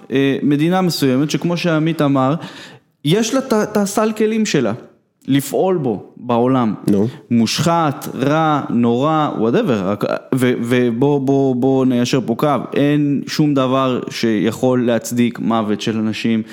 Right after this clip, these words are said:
Speaker 1: בשביל דבר כזה. נקודה, פעמיים רווח.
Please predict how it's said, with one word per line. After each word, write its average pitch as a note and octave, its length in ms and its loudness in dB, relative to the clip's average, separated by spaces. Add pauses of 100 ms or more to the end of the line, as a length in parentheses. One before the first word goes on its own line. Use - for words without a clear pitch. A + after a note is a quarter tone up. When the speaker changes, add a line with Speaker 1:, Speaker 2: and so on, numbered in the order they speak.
(260)
Speaker 1:
בשביל A2+ 300 -2
דבר A2+ 380 0
כזה. F2+ 180 -2 (1600)
נקודה, B2+ 720 2 (1120)
פעמיים B2+ 520 2
רווח. C3+ 600 0